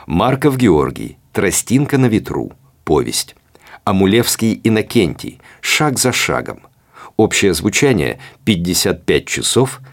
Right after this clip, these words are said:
пятьдесят семь минут. На следующей карте шесть книг, в том числе Ланин, Нур и Кинский Йосси. "Холодное солнце теплой зимы".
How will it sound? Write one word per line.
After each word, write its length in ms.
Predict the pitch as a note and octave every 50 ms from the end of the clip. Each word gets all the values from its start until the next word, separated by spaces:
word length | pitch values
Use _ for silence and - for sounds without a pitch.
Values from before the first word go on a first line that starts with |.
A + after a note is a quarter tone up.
| - _ _
пятьдесят 640 | - G2 C#2+ C2+ - - C2 - - - G2+ B2+ C3+
семь 360 | - - - C2+ C2 C2 C#2+
минут. 500 | C#2+ D2 D2 A1+ A#1 A1+ - - - - _ _ _ _ _ _ _ _ - - - - - - - - - - - - - - - - - - - _ _ _ _ _ _
На 200 | - F#2 A2 G#2
следующей 580 | G2 - F#2 G#2 C3 C3+ D3+ D#3 - - - D3
карте 500 | D3+ - D#3 C#3+ C3 - D3 C#3+ C3 C3+ - - - -
шесть 520 | - - - - B2 G2 F#2 - - - -
книг, 360 | - B1+ B1 - - - - - - -
в 80 | - -
том 220 | - A#2 A2 G2
числе 560 | - - A#2+ - - G2+ E2+ C#2+ - - - - _ _ - - - _
Ланин, 680 | - - F2+ G2+ A2 A2+ A#2+ B2 B2+ C3 C#3 C3+ C3 - - -
Нур 460 | - F#2 F#2+ G2+ A2 A#2 A2 B2+ - - - - _ -
и 360 | A2+ A2 G#2 G2+ F#2+ - - _
Кинский 600 | - - G2 G2 F#2+ F2 - - - G2+ G2 G2
Йосси. 680 | - F#2 F2 E2+ F#2+ D2+ B2+ - - - - G1+ - - _ _ _ - - - - -
"Холодное 640 | - - - A2 G#2 G#2+ G2+ E2+ D2 F2 F2 E2+ E2
солнце 540 | - - - A2 B2+ C3 B2 - - C3 B2
теплой 560 | B2+ - - D#2+ D2+ C#2+ C#2 D2+ D2+ C#2+ B1+
зимы". 460 | - D2 B1+ A#1+ A#1+ A1+ - -